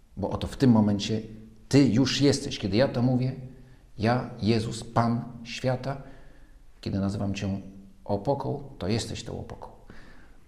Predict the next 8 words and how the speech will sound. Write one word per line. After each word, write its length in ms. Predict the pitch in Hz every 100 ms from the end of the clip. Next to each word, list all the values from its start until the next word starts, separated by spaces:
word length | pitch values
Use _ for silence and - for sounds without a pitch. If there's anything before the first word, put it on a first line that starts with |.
| -
Aczkolwiek 520 | 92 - 123 123 107
od 100 | -
Ciebie 380 | - 104 98 - - - -
zależy, 480 | 107 90 87 87 - - -
czy 160 | - 151
bę-, 320 | 90 82 -
czy 140 | 90
nią 240 | 85 85